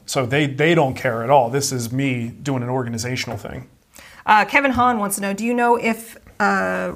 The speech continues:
Speaker 2: Rockler is going to do any tracking on referrals from Wood Talk? I'm happy to tell the local store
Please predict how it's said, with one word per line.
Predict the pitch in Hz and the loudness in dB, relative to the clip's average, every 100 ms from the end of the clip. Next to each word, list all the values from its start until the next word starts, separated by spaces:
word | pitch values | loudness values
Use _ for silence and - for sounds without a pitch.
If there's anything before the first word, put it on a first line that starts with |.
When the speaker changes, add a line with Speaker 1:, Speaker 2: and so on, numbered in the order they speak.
| - | -6
Speaker 2:
Rockler | 190 208 214 185 185 180 185 - - - - | 2 4 2 -2 -2 -2 -6 -14 -20 -20 -10
is | 185 | -4
going | 214 214 | 0 0
to | 202 | 0
do | 208 | 0
any | 202 185 | 0 0
tracking | - 208 196 190 | 2 2 2 -2
on | 175 175 | -4 -4
referrals | 170 - 339 180 - - | -4 0 2 2 -2 -6
from | - 175 | -6 -6
Wood | 156 | -4
Talk? | - 147 - | 0 0 0
I'm | 196 | 0
happy | 220 226 | 2 2
to | 202 | -2
tell | - 214 185 175 - | 2 2 2 -2 -2
the | 202 | -2
local | 190 190 | 0 0
store | 180 - 277 208 | -2 4 4 4